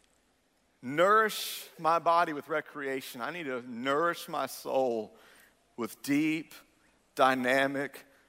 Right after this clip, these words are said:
life-giving intimacy with the God who made me. You do know you were not imagined by God to just eke out a nine-to-five existence and go about your way, or even to be a good little church person who's behaved. No, God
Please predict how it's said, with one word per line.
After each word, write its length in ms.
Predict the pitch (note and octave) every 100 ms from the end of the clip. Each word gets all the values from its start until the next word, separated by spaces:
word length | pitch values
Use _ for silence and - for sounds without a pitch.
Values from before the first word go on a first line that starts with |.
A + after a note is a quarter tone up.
| _
life-giving 800 | A#2+ B2 C3 C#3 - C#3+ C3 B2+ - _ -
intimacy 540 | C#3 C3 C3+ A2 B2+
with 100 | G#2+
the 100 | B2
God 260 | A#2 A2 A2
who 100 | G#2+
made 200 | G2+ F2+
me. 140 | F2+ - _ - - -
You 160 | D3+ E3+
do 200 | F#3 G3
know 180 | F3+
you 200 | D#3 C#3+
were 60 | C#3+
not 200 | D3+ D3+
imagined 480 | C#3+ C#3 D3 D3 C3+
by 180 | C3+ C3
God 380 | C3 C3 B2 -
to 240 | B2+ B2 - - _
just 240 | C#3+ C3+ -
eke 160 | D3 D3+
out 140 | C#3+
a 40 |
nine-to-five 580 | C3+ C3+ C#3 C#3 D3 C#3
existence 500 | C3 C3+ B2+ C#3 B2+
and 100 | C3
go 120 | B2+
about 320 | C3+ C3+ C3 D3
your 100 | C3
way, 220 | A#2+ B2+
or 120 | B2
even 220 | B2+ C3
to 60 | B2
be 120 | C3+
a 60 | B2
good 340 | A#2 B2+ C3
little 240 | C3 C3
church 580 | A#2+ - D3 C3+ - - -
person 280 | C#3 B2 C#3+
who's 180 | B2 A2+
behaved. 380 | B2+ B2+ A2 - - D3+
No, 120 | C3+
God 440 | A2 E3+ E3 C#3